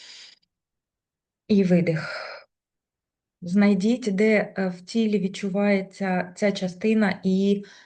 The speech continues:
туди долоньку прикладіть. І скажіть їй, будь ласка,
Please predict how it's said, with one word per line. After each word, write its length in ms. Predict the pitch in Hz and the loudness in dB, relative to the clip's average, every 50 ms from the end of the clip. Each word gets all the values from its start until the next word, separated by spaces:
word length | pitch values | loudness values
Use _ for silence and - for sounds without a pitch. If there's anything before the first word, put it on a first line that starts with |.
| _ _ | _ _
туди 460 | - 202 190 180 208 208 202 202 202 - | -8 -8 -2 2 2 2 2 2 0 -2
долоньку 680 | 175 202 196 196 202 202 190 185 180 - 180 170 170 165 - - _ _ _ _ _ _ _ _ _ _ _ _ _ _ _ _ _ _ _ _ _ _ _ _ _ _ _ _ _ _ _ _ _ | 0 0 2 2 2 2 0 0 -4 -6 -6 -6 -6 -10 -14 -20 _ _ _ _ _ _ _ _ _ _ _ _ _ _ _ _ _ _ _ _ _ _ _ _ _ _ _ _ _ _ _ _ _
прикладіть. 720 | - 190 185 180 - 190 185 175 180 180 175 170 - - _ _ _ _ _ _ _ _ _ _ _ _ _ _ _ _ _ _ _ _ _ _ _ _ _ _ _ _ _ _ _ _ | -4 -4 -4 -2 0 -2 -2 -2 -2 -6 -8 -8 -12 -16 _ _ _ _ _ _ _ _ _ _ _ _ _ _ _ _ _ _ _ _ _ _ _ _ _ _ _ _ _ _ _ _
І 80 | 240 226 | -12 -10
скажіть 500 | - - 226 208 202 226 220 - - 220 | -4 0 0 2 2 2 0 -2 -2 -4
їй, 60 | 214 | -2
будь 220 | 190 190 196 190 | -2 -2 -2 0
ласка, 560 | 196 185 170 165 - - - 185 175 175 - | 0 0 0 0 -4 -6 -6 -6 -6 -6 -6